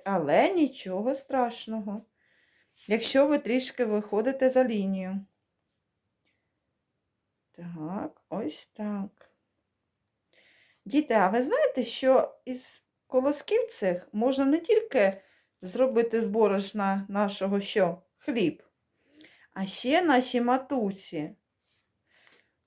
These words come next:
можуть нам зробити що? Булочки,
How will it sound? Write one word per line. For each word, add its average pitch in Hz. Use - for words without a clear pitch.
можуть 233
нам 214
зробити 214
що? 180
Булочки, 240